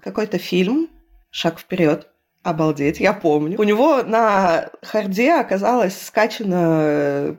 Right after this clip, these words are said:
куча фильмов, каких-то концертов. А не работало уже все, уже ничего не работало. Были только эс эм эски, звонки и вот этот вот хард, на котором было там полсезона танцев, сколько-то фильмов. Очень эклектичный набор, типа «Шаг вперед», все «Звездные войны», какая-то там еще мелодрама,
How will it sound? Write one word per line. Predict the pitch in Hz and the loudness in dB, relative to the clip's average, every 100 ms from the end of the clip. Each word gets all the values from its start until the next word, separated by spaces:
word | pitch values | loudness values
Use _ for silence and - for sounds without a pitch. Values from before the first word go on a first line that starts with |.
| _ | _
куча | 226 - 165 | -6 -2 -2
фильмов, | 214 294 247 196 | 0 0 0 -2
каких-то | 220 - - - | -10 -12 -20 -8
концертов. | 151 147 - 185 269 - 175 - | -4 -4 0 0 0 0 -2 0
А | 202 | 0
не | 220 | 2
работало | 226 214 214 233 | 2 0 0 0
уже | 226 226 | -2 -4
все, | 226 - 139 | -6 -6 -6
уже | 156 | -8
ничего | 170 175 - - | -10 -10 -8 -8
не | - | -8
работало. | 143 131 - - - - - | -10 -12 -14 -14 -16 -14 -2
Были | 165 196 | 2 2
только | 147 - 156 151 | 2 0 0 -2
эс | 151 185 | 0 0
эм | 240 | 0
эски, | 466 - 330 302 - | 0 0 0 0 -2
звонки | 190 180 185 - 349 440 | -2 -2 -2 -2 -2 -2
и | - 269 294 | -4 -2 0
вот | 185 214 | 0 -2
этот | 190 - | -6 -4
вот | 175 | -6
хард, | - - 139 139 _ | -4 0 0 -2 _
на | 165 | -8
котором | 165 156 151 151 156 | -6 -2 0 2 0
было | 147 143 - | 0 0 -2
там | - 147 | -8 -2
полсезона | 190 180 - 170 170 156 139 | 0 0 0 0 2 2 -2
танцев, | - 240 349 349 262 233 233 - | 0 2 2 0 -2 -2 -4 -14
сколько-то | - - 170 170 - 160 | -6 -4 -2 -6 -4 -2
фильмов. | - 302 339 330 285 233 - | 2 2 2 0 0 -8 0
Очень | 240 247 233 | 0 2 0
эклектичный | 208 233 - 269 - 202 175 | -2 -4 -2 -2 2 2 2
набор, | 180 180 - | 2 0 0
типа | - 180 | -8 -12
«Шаг | - 165 160 | -4 -2 -2
вперед», | - 185 233 392 - | -6 0 2 2 -2
все | - - 196 | -10 -4 -2
«Звездные | 196 202 196 175 170 | 0 -2 0 0 2
войны», | 165 226 415 370 175 - - | 2 2 2 2 0 -4 -10
какая-то | - 185 180 180 | 0 0 0 0
там | 185 180 | 0 0
еще | 185 214 | 0 0
мелодрама, | 185 170 170 196 359 453 330 | 4 2 2 2 2 2 2